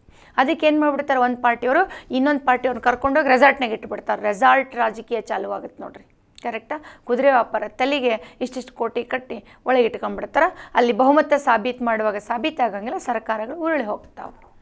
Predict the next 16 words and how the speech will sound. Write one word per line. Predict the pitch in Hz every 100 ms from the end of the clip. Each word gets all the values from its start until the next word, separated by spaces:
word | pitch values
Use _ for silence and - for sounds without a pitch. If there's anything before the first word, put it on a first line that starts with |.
| - - -
ಈ | 254
ಪಾಲಿಟಿಕ್ಸನ್ನು | 254 240 269 - 381 - 320 302 294
ತಡೆ | 233 247 320
ಹಿಡಿಬೇಕು | 302 285 254 247 240
ಅಂತ | 220 220 220
ರಾಜೀವ್ | 220 247 349 302
ಗಾಂಧಿಯವರು | 247 240 240 226 214 226
ಒಂದು | 233 220
ಬೋಲ್ಡ್ | 185 240 311 349
ಸ್ಟೆಪ್ಪನ್ನು | 339 - 254 262 226
ತಗೊಳ್ತಾರೆ | 220 214 208 - - 226 - - -
ದೇಶದ | 240 240 226
ಪ್ರೈಮ್ | - 240 269
ಮಿನಿಸ್ಟರ್ | 262 269 240
ಆಗಿದ್ದ | 226 202
ಸಂದರ್ಭದಲ್ಲಿ. | 220 - - - - - -